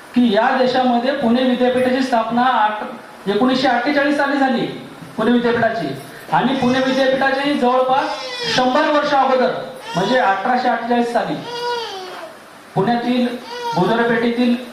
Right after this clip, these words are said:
दगडूशेठ हलवाई गणपती मंदिराच्या समोरील भिडेवाड्यात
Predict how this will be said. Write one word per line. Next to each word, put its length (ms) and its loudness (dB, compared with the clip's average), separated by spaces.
दगडूशेठ 680 0
हलवाई 360 2
गणपती 500 2
मंदिराच्या 540 2
समोरील 760 0
भिडेवाड्यात 560 2